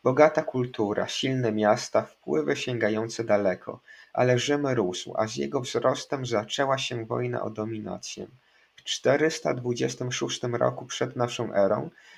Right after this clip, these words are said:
Rzymianie zdobywają Pidanee. Pierwsze uderzenie w serce Etrui. Potęga Etrusków zaczyna się kruszyć. Potem nadchodzi dekada oblężenia Wejów.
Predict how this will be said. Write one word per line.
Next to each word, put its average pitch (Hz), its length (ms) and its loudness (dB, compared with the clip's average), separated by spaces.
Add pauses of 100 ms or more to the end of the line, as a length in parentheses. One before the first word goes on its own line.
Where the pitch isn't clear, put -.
(100)
Rzymianie 135 640 0
zdobywają 123 560 2
Pidanee. 123 840 -2 (340)
Pierwsze 147 460 0
uderzenie 117 580 -2
w - 80 -12
serce - 480 -4
Etrui. 98 580 -4 (320)
Potęga 147 480 0
Etrusków 123 680 -4
zaczyna 117 500 -2
się 110 260 -6
kruszyć. - 720 -8 (460)
Potem 151 340 2
nadchodzi 135 640 -4 (300)
dekada 131 500 4
oblężenia 117 680 0
Wejów. 101 520 -4